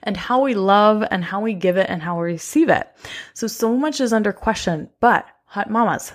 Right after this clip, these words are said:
looking for the answers and the stars isn't going to change a damn thing. We're being called to go within and unearth our own truth about what relationships, love, and sexuality means.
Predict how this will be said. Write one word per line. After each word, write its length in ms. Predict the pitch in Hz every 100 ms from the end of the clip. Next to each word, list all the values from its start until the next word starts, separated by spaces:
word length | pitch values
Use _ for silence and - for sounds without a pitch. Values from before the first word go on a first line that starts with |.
| _ -
looking 320 | 208 302 277
for 120 | 202
the 160 | - -
answers 500 | 247 254 269 277 262
and 180 | - 175
the 100 | 175
stars 520 | - 269 269 285 - -
isn't 340 | 285 330 330
going 240 | - 277 269
to 120 | 262
change 440 | 247 247 214 208 -
a 200 | 220 202
damn 500 | 175 175 165 165 165 _ _ -
thing. 220 | 170 160 - - - -
We're 100 | 196
being 300 | 208 254 277
called 340 | - 247 226 -
to 120 | 208
go 320 | 175 180 185
within 960 | 185 170 - _ 190 185 175 170 156 - - -
and 180 | 175 175
unearth 580 | 185 180 - 208 208 - -
our 280 | 190 180 - -
own 400 | 254 254 240 226
truth 720 | - - 214 220 240 220 -
about 360 | - 185 196 -
what 200 | 190 -
relationships, 960 | 202 190 190 196 214 226 202 202 - - -
love, 480 | 208 202 208 208 180
and 220 | - 175
sexuality 760 | - 190 - 202 208 226 190 170
means. 380 | 190 247 175